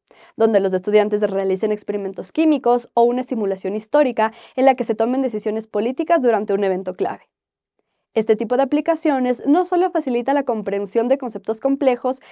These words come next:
sino que también fomenta habilidades de pensamiento crítico y resolución de problemas, ya que los estudiantes pueden interactuar con el entorno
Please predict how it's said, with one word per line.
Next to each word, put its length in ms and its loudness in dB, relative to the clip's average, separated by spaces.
sino 260 2
que 80 -2
también 260 0
fomenta 380 2
habilidades 540 2
de 80 -2
pensamiento 560 -4
crítico 480 0
y 100 2
resolución 540 -4
de 60 -4
problemas, 560 0
ya 180 4
que 100 0
los 140 0
estudiantes 640 0
pueden 400 2
interactuar 560 -2
con 140 -4
el 80 -2
entorno 500 -4